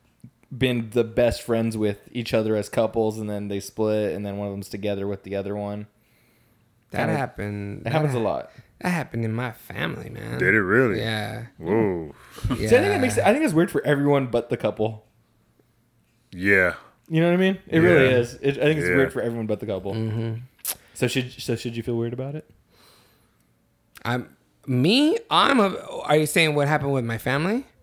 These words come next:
Speaker 1: Uh, a, a friend or family.
Speaker 2: Uh, my family, yes, that upset me. But the, the, my friends, no.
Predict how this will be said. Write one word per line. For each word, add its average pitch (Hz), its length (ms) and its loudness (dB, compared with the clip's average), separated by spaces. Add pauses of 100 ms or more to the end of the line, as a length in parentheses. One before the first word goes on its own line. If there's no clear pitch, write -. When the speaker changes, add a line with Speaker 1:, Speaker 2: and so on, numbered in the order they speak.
(160)
Speaker 1:
Uh, 147 260 -6 (160)
a, 156 300 4
a 151 160 4
friend 131 320 2
or 113 180 4
family. 95 480 -4
Speaker 2:
Uh, 135 640 4
my 131 220 0
family, 240 460 2
yes, 135 500 0
that 131 200 2
upset 113 400 -2
me. 107 260 -4 (280)
But 117 400 -2 (560)
the, 107 760 -4 (960)
the, 113 200 -4
my 107 160 -4
friends, 127 440 -2
no. 104 360 -6